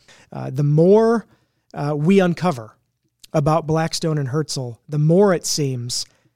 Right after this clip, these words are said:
that Herzl was influenced by Blackstone, which is fascinating.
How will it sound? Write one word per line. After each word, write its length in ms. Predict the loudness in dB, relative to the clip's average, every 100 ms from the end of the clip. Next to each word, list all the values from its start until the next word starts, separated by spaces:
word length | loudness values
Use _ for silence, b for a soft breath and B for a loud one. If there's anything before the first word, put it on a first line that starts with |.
| _
that 180 | -14 -14
Herzl 680 | -14 -4 -4 -2 -6 -8 -16 -6
was 200 | -4 -2
influenced 800 | -2 -2 -2 -6 -6 -6 -8 -10 -14 _
by 240 | -6 -4
Blackstone, 760 | -4 -2 -4 -4 -6 -6 -8 -14 _ _ _
which 180 | -4 -2
is 80 |
fascinating. 600 | -2 -2 -2 -6 -10 -12